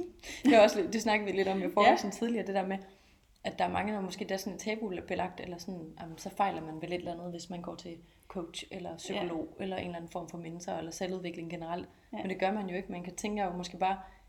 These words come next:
Speaker 1: "Hey, jeg har det sgu meget godt, men jeg vil gerne have det bedre."
Speaker 2: Ja.
Speaker 1: Eller, "Jeg sidder et eller andet sted i mit liv, hvor jeg gerne vil have nogle værktøjer til at klare det anderledes, end,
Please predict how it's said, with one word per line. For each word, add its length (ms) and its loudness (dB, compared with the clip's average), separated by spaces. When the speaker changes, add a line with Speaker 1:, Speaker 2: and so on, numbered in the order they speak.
Speaker 1:
"Hey, 260 2
jeg 100 2
har 140 0
det 100 -8
sgu 140 -10
meget 240 0
godt, 160 -4
men 80 -8
jeg 80 -4
vil 80 -2
gerne 160 0
have 120 -4
det 80 -6
bedre." 260 0
Speaker 2:
Ja. 120 0
Speaker 1:
Eller, 420 -4
"Jeg 100 0
sidder 180 -2
et 20 0
eller 100 0
andet 120 -4
sted 200 -2
i 20 -4
mit 120 -4
liv, 160 -2
hvor 180 0
jeg 160 -2
gerne 160 2
vil 80 -6
have 100 -4
nogle 180 -6
værktøjer 340 -2
til 180 -6
at 320 -6
klare 260 0
det 60 -2
anderledes, 480 -4
end, 220 -10